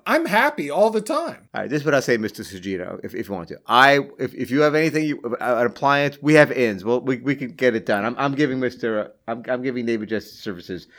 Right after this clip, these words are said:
Speaker 2: just to podcast listeners, special ones.
Speaker 1: We could do that. We
Speaker 2: Yeah,
Speaker 1: could
Speaker 2: I
Speaker 1: do
Speaker 2: think,
Speaker 1: that.
Speaker 2: I think we can work that out.
Speaker 1: All right, Neil. Uh, happy Hanukkah.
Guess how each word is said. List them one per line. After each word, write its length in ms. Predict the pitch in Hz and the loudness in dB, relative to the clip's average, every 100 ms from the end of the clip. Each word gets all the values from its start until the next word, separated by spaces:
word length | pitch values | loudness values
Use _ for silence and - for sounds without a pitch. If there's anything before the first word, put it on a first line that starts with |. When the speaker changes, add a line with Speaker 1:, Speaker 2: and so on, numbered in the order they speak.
| - | -6
Speaker 2:
just 240 | - 185 190 | 8 8 8
to 80 | |
podcast 560 | 208 170 165 165 151 143 | 2 4 4 4 0 0
listeners, 400 | 127 - 123 120 | -6 -4 -4 -4
special 380 | - 143 - 101 | 0 0 0 -6
ones. 380 | 85 82 - - - | -8 -14 -20 -20 -6
Speaker 1:
We 140 | 285 | -4
could 180 | 285 262 | -2 -2
do 160 | 170 107 | -4 -8
that. 260 | 98 - - | -14 -20 -10
We 160 | 208 | -6
Speaker 2:
Yeah, 40 | 147 | -4
Speaker 1:
could 60 | |
Speaker 2:
I 40 | 104 | -2
Speaker 1:
do 60 | - | -4
Speaker 2:
think, 120 | 95 | -8
Speaker 1:
that. 120 | - | -4
Speaker 2:
I 80 | 147 | -2
think 140 | 160 | 0
we 80 | 156 | -2
can 100 | 127 | -2
work 180 | 117 104 | -4 -2
that 100 | 98 | -6
out. 180 | 85 - _ _ _ _ _ _ _ _ - 185 | -6 -12 _ _ _ _ _ _ _ _ -10 2
Speaker 1:
All 80 | |
right, 180 | 247 214 | 4 4
Neil. 340 | 233 294 233 175 | 4 6 6 6
Uh, 300 | 185 180 165 | 4 4 2
happy 340 | 202 202 247 | 0 0 0
Hanukkah. 640 | 208 190 190 180 202 233 | 2 2 2 2 2 2